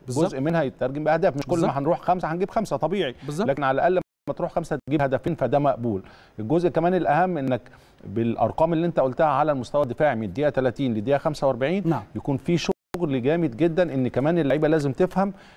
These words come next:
Speaker 2: إنك تركيزك لازم يكون عالي جدا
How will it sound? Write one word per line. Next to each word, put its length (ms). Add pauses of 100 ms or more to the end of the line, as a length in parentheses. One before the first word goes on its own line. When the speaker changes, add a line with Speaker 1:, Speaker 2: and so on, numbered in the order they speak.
(160)
Speaker 2:
إنك 180 (160)
تركيزك 480 (360)
لازم 320
يكون 300
عالي 340
جدا 380